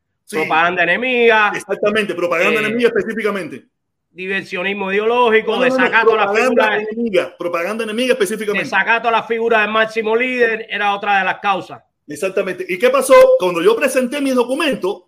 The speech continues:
Speaker 1: ellos me dijeron que yo no reunía los requisitos. No reunía los requisitos. Y como yo, mucho, ¿un sabe qué pasaba? Ahora lo leo. Ahora, ¿sabe qué pasaba?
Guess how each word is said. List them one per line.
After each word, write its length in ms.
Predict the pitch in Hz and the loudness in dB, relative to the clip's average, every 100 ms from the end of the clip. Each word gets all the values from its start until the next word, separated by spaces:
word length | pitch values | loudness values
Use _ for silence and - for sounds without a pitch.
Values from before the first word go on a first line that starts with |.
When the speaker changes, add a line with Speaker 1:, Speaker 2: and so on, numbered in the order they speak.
| - | -2
Speaker 1:
ellos 180 | 202 214 | 2 2
me 120 | 202 | 2
dijeron 260 | 208 208 | -2 -4
que 140 | - 156 | -6 -6
yo 100 | 202 | -6
no 140 | 214 | -6
reunía 520 | 180 175 175 220 254 | -6 -6 -4 -4 -2
los 200 | 233 190 | 0 -2
requisitos. 840 | 180 180 185 - 240 - 160 120 _ _ _ _ _ _ _ _ _ _ - | -2 -6 -8 -8 -8 -4 -6 -6 _ _ _ _ _ _ _ _ _ _ -14
No 240 | 170 247 | -2 0
reunía 420 | 262 233 202 262 | 4 2 2 2
los 100 | 262 | 2
requisitos. 400 | 220 202 208 208 | 2 -2 -4 -4
Y 60 | 202 | 0
como 240 | 233 233 | 2 2
yo, 320 | 240 311 220 - _ | 2 4 2 0 _
mucho, 320 | 175 220 208 175 | -4 -4 -2 -4
¿un 140 | 202 | 0
sabe 220 | 262 262 | 4 4
qué 100 | 254 | 4
pasaba? 680 | 233 220 285 180 131 - _ _ _ - 190 | 0 -2 0 0 0 -8 _ _ _ -10 -2
Ahora 140 | 202 | 0
lo 100 | 214 | 2
leo. 200 | 202 160 | 2 0
Ahora, 120 | 185 | -4
¿sabe 220 | 196 247 233 | -2 0 2
qué 80 | |
pasaba? 520 | 233 208 285 202 147 | 0 0 2 2 2